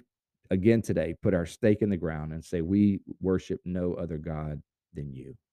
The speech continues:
and you alone. Our hope is in no one else than you." And so, God, um, help us to be an example of those who have an allegiance to the sovereign King, which is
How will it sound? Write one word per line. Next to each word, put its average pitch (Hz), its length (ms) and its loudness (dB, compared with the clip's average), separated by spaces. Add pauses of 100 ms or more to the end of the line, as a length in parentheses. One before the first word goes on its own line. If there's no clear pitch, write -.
(140)
and 69 140 -16
you 76 180 -8
alone. 71 320 -12 (680)
Our 78 120 -4
hope 101 300 4
is 85 120 0
in 82 180 -4
no 107 140 6
one 104 180 6
else - 400 -4 (600)
than 76 160 -4
you." 67 200 -8 (880)
And 78 120 -8
so, 87 160 2
God, 92 420 2 (560)
um, 73 480 -8 (340)
help 110 200 6
us - 320 -4 (560)
to 87 80 -2
be 98 120 6
an 90 80 4
example 85 520 0
of 78 140 -4
those 85 360 -2
who 85 180 -2
have 85 320 -2
an 87 80 -4
allegiance 101 840 4 (600)
to - 80 -2
the 85 120 -2
sovereign 98 500 2
King, - 280 -10 (840)
which 85 200 -2
is 82 200 0